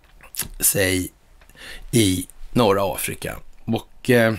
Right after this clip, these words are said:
ja, det blir mer kontroll över Röda havet då på det viset. Och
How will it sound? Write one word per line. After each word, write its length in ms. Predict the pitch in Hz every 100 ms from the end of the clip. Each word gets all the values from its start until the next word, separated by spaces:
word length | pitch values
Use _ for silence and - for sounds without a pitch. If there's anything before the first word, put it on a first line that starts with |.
| - - - - - - - - - _
ja, 340 | 151 120 120 131 -
det 160 | 104 123
blir 380 | 117 120 98 -
mer 260 | 113 117 101
kontroll 440 | 117 - 101 98
över 160 | 98 101
Röda 240 | 98 98
havet 500 | 85 92 98 107 -
då 240 | 98 90 -
på 140 | -
det 160 | 95 82
viset. 460 | 85 - - -
Och 140 | 92